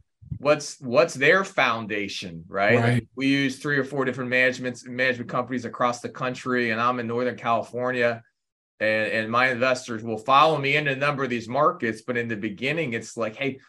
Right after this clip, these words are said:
Speaker 1: what do you know about Kansas City?
Speaker 2: Mm.
Speaker 1: Uh, have you been there? Uh, who's gonna manage the property?" And normally our management companies will manage anywhere from five to ten thousand units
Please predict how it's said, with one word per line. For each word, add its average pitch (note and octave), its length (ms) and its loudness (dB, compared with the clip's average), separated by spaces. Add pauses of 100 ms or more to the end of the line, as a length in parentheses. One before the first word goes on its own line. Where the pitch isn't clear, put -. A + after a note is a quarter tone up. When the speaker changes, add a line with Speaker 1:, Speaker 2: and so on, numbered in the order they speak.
(120)
Speaker 1:
what D#3+ 300 0
do E3 100 -4
you E3+ 220 -2
know D#3+ 380 6
about B2 480 2 (320)
Kansas C#3+ 320 -4
City? D3+ 400 -8 (280)
Speaker 2:
Mm. A2+ 320 0 (240)
Speaker 1:
Uh, G2 280 0
have B2+ 240 0
you B2 60 -4
been D3+ 340 0
there? F2 400 -6 (320)
Uh, G#2 240 0
who's D#3 240 2
gonna D#3+ 160 -4
manage D3 320 2
the C3 80 -10
property?" A#2 760 -4
And C#3 320 -10
normally F#3+ 380 4
our D#3 100 10
management D3 520 2
companies B2 440 -2
will A#2 120 -2
manage A#2+ 340 0
anywhere A#2+ 300 0
from G2+ 160 -12
five A#2+ 380 2
to A#2 140 -2
ten C3 280 -4
thousand A2 400 0
units A#2 560 -4